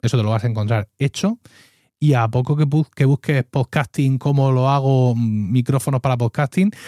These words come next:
te vas a encontrar un montón de consejos erróneos, ¿vale? <laughs> Que te van a, que te van a, claro, es que, hay, ¿cuánta gente hay que está haciendo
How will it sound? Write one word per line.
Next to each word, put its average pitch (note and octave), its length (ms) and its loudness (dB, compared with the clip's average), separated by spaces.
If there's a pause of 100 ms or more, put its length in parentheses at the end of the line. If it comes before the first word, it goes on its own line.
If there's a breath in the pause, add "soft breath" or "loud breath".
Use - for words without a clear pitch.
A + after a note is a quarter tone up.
(120)
te - 80 -2
vas C3 160 0
a D3+ 40 2
encontrar D3 380 0
un C#3 120 2
montón C3 600 0
de A2+ 200 -2
consejos A2+ 580 -2
erróneos, D#3+ 680 0 (480 soft breath)
¿vale? C3+ 260 0
<laughs> - 100 -14
Que D3+ 100 0
te A2+ 100 -2
van C#3 160 0
a, D3+ 160 0
que - 120 -8
te B2 100 0
van C3 120 2
a, D3+ 60 -2
claro, F3 320 0 (480 loud breath)
es A2 160 -2
que, D3+ 220 -2 (200)
hay, C3+ 220 -6
¿cuánta G#3+ 320 0
gente F#3 340 0
hay F#3+ 240 -2 (1000)
que C#3 80 0
está D#3 240 0
haciendo G2 500 -2